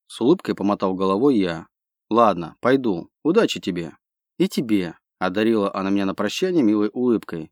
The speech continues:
что немного согрело что-то внутри меня. "Я что, начинаю влюбляться в простолюдинку?" Ай, плевать.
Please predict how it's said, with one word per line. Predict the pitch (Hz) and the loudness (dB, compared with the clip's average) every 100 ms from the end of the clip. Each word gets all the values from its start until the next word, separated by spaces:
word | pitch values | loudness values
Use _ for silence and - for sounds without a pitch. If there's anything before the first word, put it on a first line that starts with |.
| _ _ | _ _
что | - - | -12 -2
немного | 110 131 147 127 | 2 4 2 0
согрело | - 151 185 131 | 0 0 2 0
что-то | 90 - 92 | -2 -8 -6
внутри | 87 101 113 | -4 -2 2
меня. | 107 117 85 85 _ _ _ _ | 2 2 -2 -8 _ _ _ _
"Я | 87 95 | -2 -2
что, | - - 95 - - - | -2 -4 -4 -4 -14 -6
начинаю | 101 - 113 117 | -6 -2 0 2
влюбляться | 110 117 131 120 110 | 2 2 2 0 -2
в | |
простолюдинку?" | - 113 120 120 143 175 - 82 82 _ _ _ _ - | -4 -2 0 0 0 -2 -4 -10 -14 _ _ _ _ -6
Ай, | 123 85 | -4 -4
плевать. | - 87 87 78 - | -4 -4 -2 -4 -10